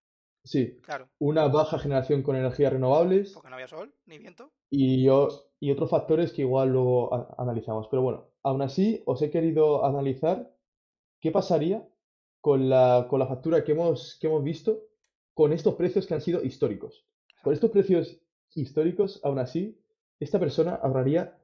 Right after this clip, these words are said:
Speaker 1: doscientos veinte euros a-, al año. O sea, pero con, o sea,
Speaker 2: Exacto.
Speaker 1: estamos hablando de que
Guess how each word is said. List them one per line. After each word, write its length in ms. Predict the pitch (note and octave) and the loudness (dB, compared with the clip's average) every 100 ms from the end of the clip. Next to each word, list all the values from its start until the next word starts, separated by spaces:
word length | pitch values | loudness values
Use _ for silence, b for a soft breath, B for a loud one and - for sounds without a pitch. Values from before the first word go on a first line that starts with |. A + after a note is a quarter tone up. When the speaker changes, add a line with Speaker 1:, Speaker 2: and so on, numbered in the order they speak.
| _ _ | _ _
Speaker 1:
doscientos 600 | B2+ C3+ D#3 E3+ F#3+ D3+ | -2 0 0 2 2 2
veinte 320 | D#3 D#3+ D#3 | 0 2 4
euros 360 | C#3 D3+ D3+ - | 4 2 -2 -4
a-, 260 | C3 A#2+ - - | -4 -4 -8 -6
al 160 | A#2+ | -4
año. 220 | A#2 A2+ A2 | -4 -6 -10
O 920 | _ _ _ _ _ _ _ _ - | _ _ _ _ _ _ _ _ 0
sea, 160 | D3+ | 2
pero 220 | C#3 C#3 C#3 | 6 4 4
con, 160 | C#3 | 2
o 500 | C#3 - _ _ D#3+ | 0 -10 _ _ -2
sea, 180 | D#3+ D3 | 2 4
Speaker 2:
Exacto. 200 | - - _ D3+ | 2 -6 _ -4
Speaker 1:
estamos 440 | C3+ E3 F#3 G3 | 0 2 2 2
hablando 380 | F#3 F3 G#3 G3+ | 2 2 4 4
de 140 | C#3 | 4
que 400 | C3+ C3+ B2+ - | 4 2 2 -6